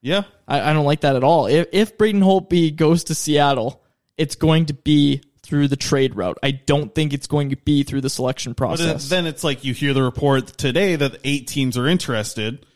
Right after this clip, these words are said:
Speaker 2: Yeah.
Speaker 1: I don't think one of those eight teams just would take Braden Holtby and you wouldn't have to hold salary, 'cause that doesn't make a lot of sense to me. And then
Speaker 2: No.
Speaker 1: it's like, who else are you losing? That's why I, that's why I don't think that you need to do a side deal with Seattle to make Holtby their guy.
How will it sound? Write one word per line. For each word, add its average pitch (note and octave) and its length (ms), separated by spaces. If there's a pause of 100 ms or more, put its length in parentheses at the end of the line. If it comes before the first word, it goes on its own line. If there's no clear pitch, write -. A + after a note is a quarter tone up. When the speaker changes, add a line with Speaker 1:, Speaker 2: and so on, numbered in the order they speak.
(240)
Speaker 2:
Yeah. D3+ 120
Speaker 1:
I C#3+ 40
don't C#3+ 160
think C3 260
one A#2 260
of D#3 80
those D3+ 220
eight D3 180
teams D3 360
just B2 240
would A2 160
take B2+ 260
Braden C3 260
Holtby C3 340
and B2 120
you A#2 80
wouldn't A#2 180
have A2+ 140
to A2 60
hold A2+ 260
salary, B2 420
'cause B2+ 200
that D3 160
doesn't B2+ 200
make A#2+ 160
a A#2+ 40
lot A#2 120
of G#2 80
sense B2 300
to A#2+ 80
me. G#2 220 (260)
And D3 80
then D#3+ 80
Speaker 2:
No. C#3+ 60
Speaker 1:
it's C3+ 100
like, D3 140
who F3 160
else D#3 180
are D#3 60
you C3 100
losing? A#2+ 480
That's C3 240
why B2+ 140 (240)
I, D3+ 120
that's D#3+ 180
why F3 120
I D3+ 40
don't E3 160
think D3+ 160
that C#3 60
you B2+ 120
need C3 160
to B2 80
do B2 120
a A2+ 60
side D3+ 320
deal A2 200
with G#2+ 120
Seattle G#2 400
to G#2 60
make G#2 180
Holtby G#2 300
their F#2+ 120
guy. G#2+ 300